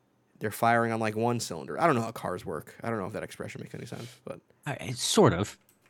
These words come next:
Speaker 2: Um, but, but, like, yeah, l-, you know, three, uh, three team books all at once,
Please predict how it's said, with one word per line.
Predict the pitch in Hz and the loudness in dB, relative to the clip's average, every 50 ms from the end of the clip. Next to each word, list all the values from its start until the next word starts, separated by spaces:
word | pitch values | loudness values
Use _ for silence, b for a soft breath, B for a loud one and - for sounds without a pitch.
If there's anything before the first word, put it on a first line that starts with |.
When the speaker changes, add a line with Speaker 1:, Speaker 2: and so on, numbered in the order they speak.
| _ _ _ - - | _ _ _ -4 2
Speaker 2:
Um, | 139 135 131 131 139 131 110 101 120 - - | 4 6 6 6 4 2 -4 -12 -16 -10 -4
but, | 131 127 123 117 - - | -2 -2 -2 -2 -4 -4
but, | 147 120 131 160 147 - | -2 2 4 4 4 6
like, | 143 147 143 127 - - - _ _ _ _ _ _ - | 6 4 4 4 2 -6 -14 _ _ _ _ _ _ -4
yeah, | 160 151 175 170 127 92 85 82 - - - | 2 4 6 6 6 4 2 -4 -8 -10 -10
l-, | 123 131 123 - - 110 | -8 -8 -8 -8 -12 -12
you | 117 110 131 131 | -8 -2 2 2
know, | 113 107 107 110 - _ _ _ _ _ _ - - | 4 4 2 0 -4 _ _ _ _ _ _ -18 -16
three, | - - - - - 131 139 151 - - 80 - 113 120 - - - - - | -14 -14 -10 -2 2 4 4 4 2 0 -6 -12 -12 -12 -10 -10 -12 -12 -10
uh, | - - - _ - _ _ | -12 -12 -12 _ -20 _ _
three | - - - - - 147 156 175 196 185 170 | -16 -12 -4 4 6 8 8 8 8 6 4
team | - - - 165 147 131 98 | 2 4 4 6 8 8 6
books | 92 82 78 - - - - - - _ _ _ _ _ _ _ _ - | 4 2 -2 -4 -6 -10 -12 -12 -14 _ _ _ _ _ _ _ _ 4
all | 120 127 139 131 | 6 6 8 6
at | 101 80 | 6 4
once, | 113 113 104 82 80 82 - - - | 2 2 2 0 -2 -6 -8 -8 -10